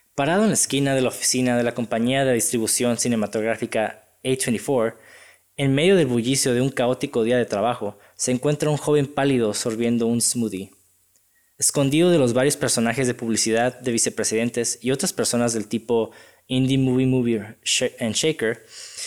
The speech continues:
hablando frenéticamente en sus teléfonos, él sobresale.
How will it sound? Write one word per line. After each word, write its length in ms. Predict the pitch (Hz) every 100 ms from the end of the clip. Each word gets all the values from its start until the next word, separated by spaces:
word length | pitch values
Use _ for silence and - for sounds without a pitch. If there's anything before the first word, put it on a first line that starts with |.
| - -
hablando 520 | - 123 143 160 160 151
frenéticamente 800 | - 135 151 185 127 127 139 123
en 20 |
sus 140 | 117 -
teléfonos, 580 | 110 120 - 123 117 -
él 140 | - 151
sobresale. 560 | 139 110 101 87 82